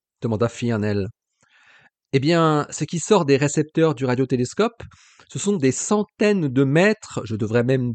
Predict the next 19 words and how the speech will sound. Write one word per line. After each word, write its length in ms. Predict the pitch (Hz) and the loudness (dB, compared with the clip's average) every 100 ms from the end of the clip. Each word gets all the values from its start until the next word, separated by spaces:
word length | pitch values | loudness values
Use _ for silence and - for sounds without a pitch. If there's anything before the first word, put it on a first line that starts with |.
| - | -6
plutôt 440 | - 139 139 131 | -6 -4 -2 -2
dire 380 | 120 123 143 120 | -2 0 0 2
des 160 | 104 135 | 2 2
milliers 600 | 139 220 220 185 175 170 | 4 2 4 4 4 4
de 100 | 123 | 4
mètres 480 | 117 147 330 - 113 | 2 -2 -4 -10 -12
de 240 | 117 120 117 | -4 0 2
papier 520 | - 147 - 214 285 - - - | 0 -2 -2 -2 -4 -8 -20 -2
d'un 280 | 127 143 147 | 2 4 2
enregistreur 680 | 165 151 151 - 160 147 - | -2 -4 -6 -2 -2 -2 -2
graphique 520 | - - 214 247 - - _ - - - | -4 -2 -6 -6 -8 -10 _ -20 -20 -20
qui 280 | - 165 160 | -10 0 4
reproduit 680 | 131 226 202 180 175 254 254 | 6 6 6 4 2 0 0
le 120 | 147 | 0
signal 380 | - 190 175 143 | -2 0 2 2
radio 440 | 151 139 143 226 | 0 0 2 0
qui 180 | - 151 | 0 0
est 60 | |
détecté. 480 | 135 147 139 - 123 | 0 0 -2 -4 -6